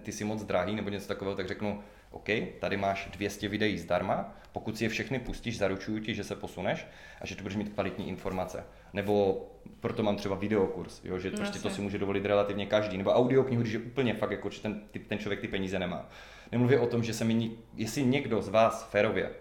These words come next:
Speaker 1: fakt upřímně, nemáte peníze a strašně byste chtěli pomoct, tak mi napište a já vám klidně dám jako dárek audiobook. Mně ne-, mně neubyde,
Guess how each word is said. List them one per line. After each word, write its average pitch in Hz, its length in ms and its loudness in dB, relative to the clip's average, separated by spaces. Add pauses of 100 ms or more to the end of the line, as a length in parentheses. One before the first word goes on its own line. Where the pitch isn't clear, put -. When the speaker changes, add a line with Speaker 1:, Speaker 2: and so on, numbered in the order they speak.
(240)
Speaker 1:
fakt - 560 4
upřímně, 107 520 -2 (300)
nemáte 120 480 4
peníze 113 480 0 (100)
a - 60 -14
strašně - 400 -4
byste 104 240 -2
chtěli 98 440 0 (380)
pomoct, - 600 0
tak - 140 -6
mi 107 100 2
napište 101 600 0
a 92 80 0
já 87 100 2
vám 90 180 0
klidně 90 300 -4
dám 90 200 2
jako 90 180 -4
dárek 95 420 2 (180)
audiobook. 90 560 -4 (560)
Mně 107 200 0 (280)
ne-, 120 280 2
mně 123 160 4
neubyde, 127 480 4